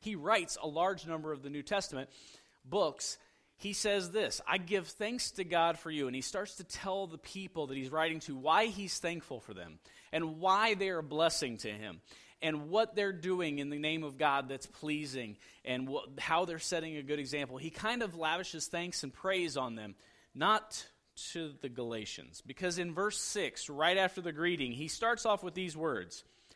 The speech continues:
"I am astonished that you are so quickly deserting him who called you in the grace of Christ and are turning to a different gospel." Let's back up for just a second. I also wanted to let you know this. When Paul writes these letters,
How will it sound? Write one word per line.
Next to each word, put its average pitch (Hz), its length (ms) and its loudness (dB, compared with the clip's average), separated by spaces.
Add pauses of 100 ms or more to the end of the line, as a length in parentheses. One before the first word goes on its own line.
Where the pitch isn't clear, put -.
(300)
"I 165 220 10 (100)
am 147 240 -2
astonished 139 1080 4 (800)
that 139 140 2
you 156 180 0
are 151 80 0
so 160 240 0
quickly 202 500 0
deserting 151 560 -2
him 107 460 -2
who 127 100 -6
called 147 420 0
you 92 220 -12 (160)
in 120 140 -6
the 120 80 -6
grace 139 360 -2
of 156 120 -10
Christ 101 400 -4 (260)
and 156 140 4
are 165 80 6
turning 202 520 2
to 170 140 -4
a 143 60 -2
different 147 560 -8
gospel." 110 500 -2 (1000)
Let's - 220 8 (240)
back 170 240 8
up 160 140 0
for 147 80 -4
just 160 160 -2
a 147 60 -2
second. 160 320 2
I 135 120 10
also 156 260 12
wanted 143 140 2
to 131 60 0
let 139 240 2
you 127 80 -4
know 131 140 0
this. 147 340 -2 (580)
When 151 160 -4
Paul 262 220 4
writes 185 320 4
these 208 200 -4
letters, 214 440 0